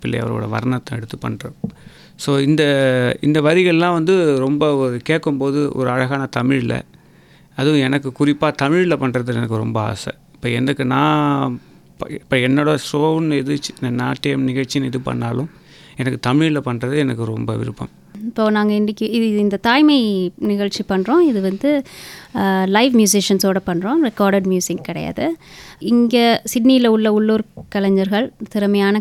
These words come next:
Speaker 2: கலைஞர்களை வச்சு பண்றோம். இதோட full choreography, concept and choreography என்னோடதும் சுரேஷோடதும். அ,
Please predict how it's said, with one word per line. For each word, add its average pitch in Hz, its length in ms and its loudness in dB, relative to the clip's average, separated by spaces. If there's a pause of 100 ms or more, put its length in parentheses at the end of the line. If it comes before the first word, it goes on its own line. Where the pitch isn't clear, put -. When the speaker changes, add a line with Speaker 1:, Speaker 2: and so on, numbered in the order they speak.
Speaker 2:
கலைஞர்களை 185 480 -2
வச்சு 202 500 -6
பண்றோம். 190 360 -4 (460)
இதோட 233 500 6 (120)
full 277 340 6 (120)
choreography, 240 960 4 (100)
concept 254 460 4
and 202 200 2
choreography 226 680 2
என்னோடதும் 208 560 2 (340)
சுரேஷோடதும். 202 920 2
அ, 196 380 4